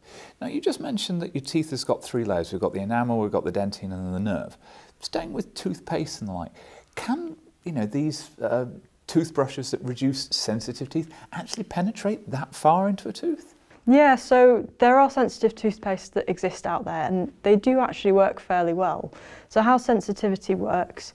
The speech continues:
Speaker 2: is you have that nerve that sits on the inside, and it has little tendrils that sit in the dentine,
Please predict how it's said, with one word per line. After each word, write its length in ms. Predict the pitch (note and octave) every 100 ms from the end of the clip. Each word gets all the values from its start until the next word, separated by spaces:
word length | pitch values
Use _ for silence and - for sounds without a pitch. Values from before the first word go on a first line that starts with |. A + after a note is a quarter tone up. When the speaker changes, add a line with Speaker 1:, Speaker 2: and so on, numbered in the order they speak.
| -
Speaker 2:
is 320 | F3+ F3 E3+
you 200 | F#3+ F#3
have 220 | F3 F#3 -
that 120 | -
nerve 260 | A3+ A3+ A3+
that 100 | -
sits 260 | - D#4
on 80 | G3
the 80 | F#3+
inside, 560 | E3+ D#3+ - D#3+ D#3 -
and 80 | -
it 40 |
has 160 | F3 F#3
little 220 | A3+ -
tendrils 600 | - G3+ F3 E3+ D#3+ -
that 120 | -
sit 340 | - G#3 - -
in 140 | F3+
the 80 | F3
dentine, 640 | F3+ F3 D#3 - D3 D#3